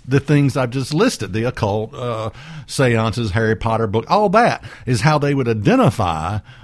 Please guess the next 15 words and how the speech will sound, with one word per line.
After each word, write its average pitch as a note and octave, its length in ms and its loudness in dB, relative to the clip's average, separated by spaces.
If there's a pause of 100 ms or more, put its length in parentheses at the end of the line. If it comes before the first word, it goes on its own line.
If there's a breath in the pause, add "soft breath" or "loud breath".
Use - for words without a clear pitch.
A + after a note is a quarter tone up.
(120)
the B2 180 2
works B2 600 0
of C#3+ 200 -8
Satan. A3 580 -4 (640 soft breath)
And F3 160 8
yet, A3 360 4 (320 loud breath)
in D3+ 160 4
Second A3 340 -2
Corinthians D#3+ 480 0
two E3 220 2
and B2 80 2
verse A#2+ 180 -2
eleven, A#2 400 0
it A#2 120 -4
says C#3+ 500 0